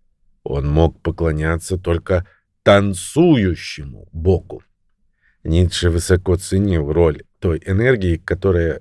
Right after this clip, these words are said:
через осмысленное занятие души пробуждала наш дух. Но что происходит, когда душа ничем не занята? В тысяча девятьсот пятьдесят восьмом году, в эпоху всеобщего конформизма и банальности,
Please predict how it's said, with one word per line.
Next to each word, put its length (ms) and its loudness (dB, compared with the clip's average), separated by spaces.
через 360 -6
осмысленное 760 -2
занятие 640 0
души 520 -6
пробуждала 640 2
наш 300 -2
дух. 400 -4
Но 440 2
что 460 0
происходит, 840 -2
когда 420 0
душа 580 0
ничем 760 2
не 140 2
занята? 640 0
В 180 -20
тысяча 320 -2
девятьсот 400 0
пятьдесят 380 -2
восьмом 400 -2
году, 340 2
в 100 0
эпоху 380 -2
всеобщего 640 -2
конформизма 1000 -2
и 180 -8
банальности, 840 -2